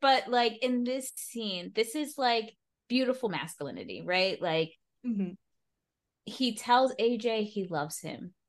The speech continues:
Speaker 2: Yes.
Speaker 1: He tells A J he's always been a son to him. He tells A J that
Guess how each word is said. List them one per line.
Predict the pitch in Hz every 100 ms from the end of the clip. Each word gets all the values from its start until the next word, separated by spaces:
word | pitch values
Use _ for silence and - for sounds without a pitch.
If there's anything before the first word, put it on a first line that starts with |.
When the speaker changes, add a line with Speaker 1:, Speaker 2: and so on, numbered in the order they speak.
| _ _ -
Speaker 2:
Yes. | 214 - -
Speaker 1:
He | 220
tells | 214 226 240 233
A | - 208
J | 208 202
he's | 208 208 -
always | 175 190 190 170
been | 170 151
a |
son | 156 135 143
to | 165
him. | 156 151
He | 160 202
tells | - 277 277 262 -
A | 247 220
J | 240 226 220 - - _ _
that | 196 190 185